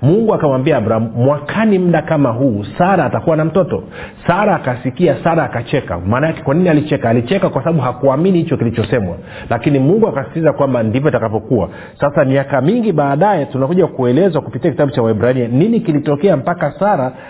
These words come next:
akaweza kubeba mimba, pamoja na kwamba mara ya kwanza aliposikia habari ya yeye kubeba mimba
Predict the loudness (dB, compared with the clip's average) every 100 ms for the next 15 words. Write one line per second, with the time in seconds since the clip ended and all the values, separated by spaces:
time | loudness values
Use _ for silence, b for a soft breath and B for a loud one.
0 | B -4 -2 0 2 0 -2 -4 -10 -12
1 | -6 0 2 2 2 2 2 0 -2 -2
2 | 0 0 0 0 0 2 2 2 0 0
3 | 0 0 2 2 2 -2 -2 0 2 2
4 | 2 4 4 4 4 4 2 2 0 2
5 | 4 4 4 2 0